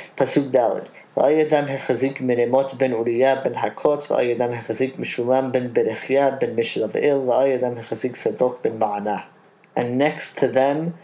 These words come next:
Meremot, the son of Uriah, the son of Koz, strengthened.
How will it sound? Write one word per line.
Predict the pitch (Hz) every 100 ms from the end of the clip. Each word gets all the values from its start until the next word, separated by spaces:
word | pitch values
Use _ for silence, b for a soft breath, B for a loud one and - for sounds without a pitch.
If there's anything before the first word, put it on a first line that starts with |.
| B B B B -
Meremot, | 127 123 123 123 139 147 -
the |
son | 131 143 139
of | 127
Uriah, | 120 113 123 135 135 127
the | 120
son | - 135
of | 120 120
Koz, | - 135 131 135 - -
strengthened. | - - 127 127 123 127 123 123